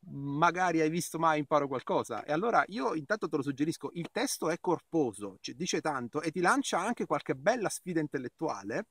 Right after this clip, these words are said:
eh, quindi è proprio veramente un invito a guardarti dentro per tirare fuori alcune cose belle che hai. Eh, oh, io però, mm,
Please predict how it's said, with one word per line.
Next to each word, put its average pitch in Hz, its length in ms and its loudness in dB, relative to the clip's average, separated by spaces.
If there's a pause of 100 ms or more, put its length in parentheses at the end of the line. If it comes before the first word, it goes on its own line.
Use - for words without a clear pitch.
(680)
eh, 131 320 -2
quindi 208 240 2
è 139 60 4
proprio 151 400 -2
veramente 135 400 0
un 156 80 6
invito 147 360 2
a 151 40 2
guardarti 139 480 -2
dentro 170 400 0
per 185 200 0
tirare 190 360 -2
fuori 180 320 0
alcune 160 320 -4
cose 143 220 0
belle 117 260 -6
che 117 100 -10
hai. 92 220 -10 (420)
Eh, 123 340 0
oh, 131 280 0
io 135 240 0
però, 123 280 0 (200)
mm, 101 240 -12